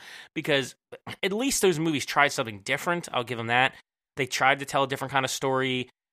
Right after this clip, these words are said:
They tried to delve into, like, galactic politics, which could have been very interesting, but just wasn't executed well. They,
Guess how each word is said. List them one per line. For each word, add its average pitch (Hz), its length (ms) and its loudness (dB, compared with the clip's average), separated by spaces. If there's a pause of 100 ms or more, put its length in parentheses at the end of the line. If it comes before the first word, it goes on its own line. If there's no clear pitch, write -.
(120)
They 123 80 -8
tried 131 240 2
to 135 80 -6
delve 131 300 0
into, 123 240 -4
like, 117 220 -2 (100)
galactic 120 480 -6
politics, 131 640 -2
which - 160 -10
could 156 220 2
have 160 80 2
been 156 180 4
very 143 240 4
interesting, 147 640 -2 (340)
but 120 220 0
just 120 280 -8
wasn't 113 280 -2
executed 117 500 -4
well. 117 360 2
They, 110 180 0